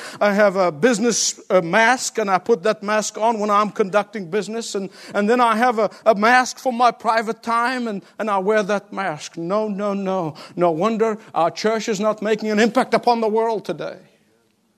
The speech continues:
The divided mind and the divided heart are not honoring to God. I don't know what made me think of that old story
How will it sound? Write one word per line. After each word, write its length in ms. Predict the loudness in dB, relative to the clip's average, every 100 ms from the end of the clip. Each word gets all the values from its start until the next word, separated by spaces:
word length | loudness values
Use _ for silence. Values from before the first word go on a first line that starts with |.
| _
The 160 | 0 2
divided 580 | 2 2 2 2 0 -6
mind 720 | -6 -6 -6 -10 -14 -20 _ _ _ _ -4
and 180 | -2
the 80 | 0
divided 540 | 2 2 2 2 2 0
heart 560 | -2 -4 -6 -12 _ _ _ _ _ _ -14
are 80 | -10
not 300 | -6 -6 -6
honoring 440 | -8 -6 -6 -8 -10
to 100 | -8
God. 400 | -10 -12 -20 _ _ _ _ _ _ _ _ _ _ _ _ _ _ _ _ _ _ _ -14
I 60 |
don't 100 | -6
know 80 | -2
what 160 | -2 -2
made 160 | -4
me 100 | -2
think 320 | -6 -4 -4 -4
of 120 | -2
that 120 | 2
old 220 | 2 0
story 420 | -2 -2 0 -2